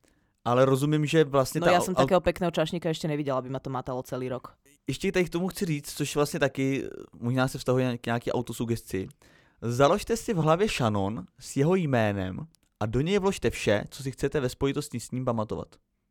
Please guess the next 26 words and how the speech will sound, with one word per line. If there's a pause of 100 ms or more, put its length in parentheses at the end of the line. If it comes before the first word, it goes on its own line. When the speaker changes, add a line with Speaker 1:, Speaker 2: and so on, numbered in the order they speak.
(440)
Speaker 2:
No,
tak
to
je
konečne
zaujímavá
rada. (280)
Založte
si
šanon. (360)
Speaker 1:
V
hlavě. (180)
Speaker 2:
V
hlavě,
Speaker 1:
No.
Speaker 2:
rozumiem. (720)
Speaker 1:
Šanon
v
hlavě,
Speaker 2:
Všetko,
Speaker 1:
tomu
Speaker 2:
čo
si
Speaker 1:
rozumíš,
jo?
Speaker 2:
chceš.